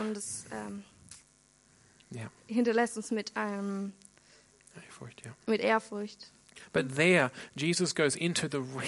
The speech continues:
Speaker 2: reasons why he's going the way he's going, why he's saving his people, the church.
Speaker 1: Und in diesem Gebet, da sagt die, ähm, kommt heraus, dass, warum Jesus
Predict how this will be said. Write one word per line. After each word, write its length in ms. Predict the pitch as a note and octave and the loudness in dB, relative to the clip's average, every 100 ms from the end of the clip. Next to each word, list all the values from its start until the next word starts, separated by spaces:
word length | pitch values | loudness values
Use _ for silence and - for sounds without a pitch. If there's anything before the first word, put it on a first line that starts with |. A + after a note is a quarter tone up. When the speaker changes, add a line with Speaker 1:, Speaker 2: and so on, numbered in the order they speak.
| - | 2
Speaker 2:
reasons 360 | F3 D3 B2+ B2 | 4 2 -2 -4
why 580 | B2 D3 D#3 C3 A2+ - - - | 2 4 4 4 0 -4 -20 -4
he's 200 | C#3 A#2+ | -2 2
going 300 | C#3 C3+ C3 | 2 2 0
the 80 | B2+ | 2
way 160 | B2+ | 2
he's 200 | A2+ A#2+ | 2 0
going, 360 | C3 A#2+ A2+ A2 | 0 0 0 0
why 280 | B2+ D3+ D3+ | 2 4 2
he's 360 | C#3 B2+ A#2 - | 0 0 0 -4
saving 680 | - - D3 D#3+ E3 B2+ B2 | 2 4 4 2 2 0 -2
his 220 | A2+ D3 - | -2 -2 0
people, 440 | D3+ D3 A#2 A#2 - - | -4 -2 -4 -4 -8 -4
the 100 | B2+ | -4
church. 540 | - A#2 G#2 - - - - _ - - - - | -2 -4 -6 -8 -14 -16 -20 _ -20 -20 -20 -6
Speaker 1:
Und 280 | A#3 A3+ A3 | 0 2 2
in 120 | A#3 A#3+ | 2 2
diesem 240 | A3+ A#3 | 4 2
Gebet, 380 | A3 B3+ C4 A3+ | 2 4 6 6
da 120 | A3 | 2
sagt 300 | G#3+ A3+ - | -2 -6 -2
die, 160 | A#3+ A3+ - - | 2 2 -2 -4
ähm, 420 | G#3+ G#3 G#3+ G#3+ _ _ - - - - | -2 0 -2 -6 _ _ -20 -20 -16 2
kommt 220 | A#3+ A#3 | 2 4
heraus, 460 | A3+ B3 B3+ B3+ - | 2 6 6 6 0
dass, 220 | - - - | -10 -12 -6
warum 600 | A3 A3 G#3+ C#4+ D4 B3 | 2 2 6 6 6 4
Jesus 540 | A3+ G#3 G3+ - - | 2 0 -4 -8 -12